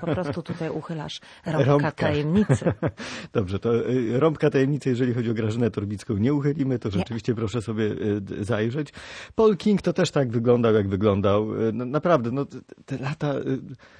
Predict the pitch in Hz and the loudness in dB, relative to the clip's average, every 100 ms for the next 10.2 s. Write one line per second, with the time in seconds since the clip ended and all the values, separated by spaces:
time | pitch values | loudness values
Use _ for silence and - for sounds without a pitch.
0 | - - - 127 156 160 143 127 135 117 | -20 -20 -8 -2 0 0 -2 0 0 0
1 | 131 240 254 247 214 202 202 220 196 - | 0 2 4 6 6 4 0 0 -4 -4
2 | 196 - 180 175 185 - 202 190 180 202 | -10 -8 -8 -8 -10 -12 -8 -6 -6 -8
3 | - 185 165 - - 147 160 156 156 147 | -6 -8 -6 -6 -4 -2 -2 -4 -2 -4
4 | 139 - 104 90 92 92 - - - - | -6 -8 -8 -8 -10 -14 -18 -18 -16 -8
5 | 190 208 - 202 196 190 170 160 165 165 | -6 -6 -4 -2 0 0 -2 -4 -4 -4
6 | 156 185 185 185 - - - 175 - 220 | -6 -8 -6 -6 -10 -18 -16 -16 -8 -10
7 | - 196 185 - 208 196 196 - 170 156 | -8 -12 -12 -6 -4 -4 -6 -12 -16 -6
8 | 190 185 - - - 175 165 - 185 175 | -4 -4 -6 -16 -16 -14 -14 -6 -4 -2
9 | 165 175 170 156 165 190 180 - - 160 | -2 -4 -6 -8 -6 -6 -6 -14 -10 -10
10 | 160 151 | -10 -14